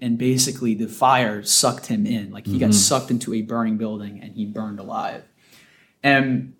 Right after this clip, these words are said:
Speaker 1: I think that just kinda displays, like, just the chaos of it all. But back to Ray, when, um, Ray hits the ground, he's shot immediately. He's shot in the abdomen and he is going to die. But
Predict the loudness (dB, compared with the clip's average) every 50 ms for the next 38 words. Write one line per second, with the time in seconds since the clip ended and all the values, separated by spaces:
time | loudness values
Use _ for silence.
0 | _ -4 -2 0 0 2 2 2 2 2 0 2 4 4 4 4 4 4 2 2
1 | 2 2 4 2 2 2 2 0 -2 -4 -8 -8 -6 -6 -6 -6 -6 -4 -2 -2
2 | -2 0 0 -2 -2 -2 -2 -2 -2 -4 -4 -6 -8 -8 -6 -4 -4 -4 -6 -10
3 | _ _ _ _ _ _ 0 0 2 2 4 6 6 6 6 6 4 4 4 4
4 | 4 4 4 2 2 2 2 2 0 0 -4 -10 -20 _ -6 -2 2 4 6 6
5 | 6 6 4 2 -2 -2 0 0 0 2 2 2 4 4 4 4 4 2 0 0
6 | -2 -4 -4 -6 -10 _ _ _ _ _ 0 0 2 2 2 4 4 4 4 2
7 | 0 -4 -6 -2 0 0 0 0 -2 -6 -8 -10 -12 -14 -16 -16 -12 -8 -6 -2
8 | 0 0 0 0 0 0 -2 -4 -4 -2 -2 -2 -2 -2 -6 -6 -8 -14 _ _
9 | _ _ _ _ _ _ _ -2 0 2 2 2 2 2 2 2 2 2 2 4
10 | 4 2 0 -2 -2 0 0 2 2 0 0 -4 -6 -12 -8 -2 0 0 2 2
11 | 0 0 -2 -4 -6 -6 -8 -10 -12 -14 _ _ _ -20 _ _ _ _ -4 2
12 | 2 2 2